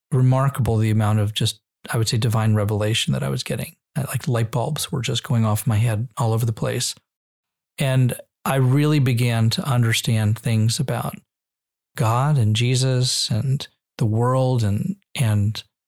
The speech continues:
sin and salvation and eternal life. I mean, all of these things just started to make sense. In fact, I would say that all of those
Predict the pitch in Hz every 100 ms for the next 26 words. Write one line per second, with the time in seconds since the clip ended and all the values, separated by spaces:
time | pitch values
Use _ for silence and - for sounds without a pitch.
0 | _ _ _ - - 147 139 139 139 117
1 | 101 101 123 - 107 120 135 - 139 123
2 | 117 107 104 - 135 123 117 120 117 117
3 | 120 151 160 147 135 - 117 107 120 -
4 | - 120 120 - 117 104 120 117 117 113
5 | 160 147 - _ _ _ _ _ _ 135
6 | 165 196 190 135 120 120 - _ - 139
7 | 156 180 156 127 127 120